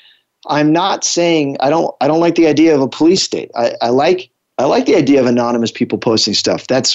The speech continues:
that's what makes, you know, America great. That's what makes freedom of speech great.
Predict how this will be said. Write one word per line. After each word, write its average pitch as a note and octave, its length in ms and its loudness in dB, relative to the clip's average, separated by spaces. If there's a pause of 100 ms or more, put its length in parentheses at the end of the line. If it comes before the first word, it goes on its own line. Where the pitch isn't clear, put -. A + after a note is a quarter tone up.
that's - 280 -2
what C3+ 160 -2
makes, B2+ 540 -2
you A2+ 100 -8
know, A2 100 -2
America D3 400 0
great. C3 280 0
That's A#2 120 0
what A#2 200 -4
makes A#2+ 220 0
freedom A#2 300 0
of G#2 80 -4
speech - 320 -2
great. F#2+ 300 -4